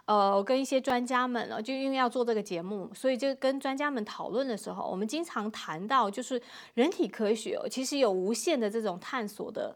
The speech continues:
力量。那我们在对抗疫情的时候，或许我们可以从不同的角度来帮助观众找到更好防疫的方法。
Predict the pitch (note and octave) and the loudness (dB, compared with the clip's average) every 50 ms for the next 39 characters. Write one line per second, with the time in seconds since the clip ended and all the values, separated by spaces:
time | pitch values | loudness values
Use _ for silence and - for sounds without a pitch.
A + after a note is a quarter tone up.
0 | - - - _ _ - B3+ C#4+ B3 G#3 F3+ F#3+ G#3 G#3+ - - - - - - | -12 -20 -20 _ _ -8 -4 -4 -4 -2 0 0 2 2 2 0 -4 -8 -16 -20
1 | - - - D#4+ D#4 - B3+ A3+ - - G3+ F#3+ F#3+ G#3 G#3+ C#4 B3+ B3 C4 A#3+ | -20 -10 -2 2 4 6 6 6 4 2 0 -2 -2 0 0 2 4 4 4 4
2 | A#3 A#3 B3+ A#3+ A#3 B3 B3+ A3+ - - G3 F3 F3 F3 F3 - F3+ E3+ F3 G#3+ | 4 2 -2 -2 0 0 -2 -4 -4 -6 -8 -6 -6 -6 -6 -4 -6 -4 -2 0
3 | G3+ E3+ - - - - - F4+ D4+ B3 - - - - - - - G3+ G3 F3 | 2 2 2 0 0 2 4 4 4 4 2 -2 -8 -8 -8 -2 2 2 2 4
4 | F3+ G3 G3 - A#3+ G#3+ G#3 - G3 F#3 G3+ - E4+ D#4+ - - - F3 F#3 F3+ | 2 -2 0 2 2 2 2 2 -2 -6 -4 -2 -2 -2 -2 -4 -6 -4 -4 -4
5 | F#3 F3+ G3 F3 - E3+ F3+ - A3+ G3+ E3+ - - - - - - F#3 G3 G3 | -2 0 0 0 0 0 0 2 2 2 2 0 -6 -12 -16 -4 2 4 4 4
6 | G3 A3+ G#3+ A3 A3 - A3+ G3+ G3 - A3+ A3+ B3 - E4 C#4+ A#3+ G#3 G3 - | 6 4 4 2 2 0 0 0 2 2 2 2 2 4 4 4 4 2 0 -4
7 | F#3+ D#3 D#3+ - G#3 G3 G3 - D4 C4 A3+ - - F3 E3 - - D#3 E3+ F#3+ | -4 -4 -2 0 0 0 0 0 -2 -2 -2 -4 -6 -6 -6 -6 -6 -8 -8 -4
8 | F#3+ F3 E3+ - F#3+ F#3 F#3 F#3+ F#3+ - - - - | -4 -4 -4 -4 -4 -6 -6 -4 0 2 2 2 0